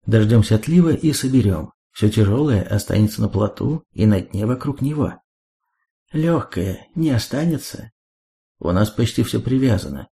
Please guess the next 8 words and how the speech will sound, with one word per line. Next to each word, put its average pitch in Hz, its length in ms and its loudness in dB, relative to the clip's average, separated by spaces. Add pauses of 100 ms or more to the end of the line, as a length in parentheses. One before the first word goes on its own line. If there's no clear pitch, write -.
(140)
Разве 120 340 0
что - 160 -4
отвяжется». 170 680 -2 (840)
«На 123 220 0
таких - 500 -2
волнах 165 540 -2
отвяжется - 640 -4
быстро». - 560 -8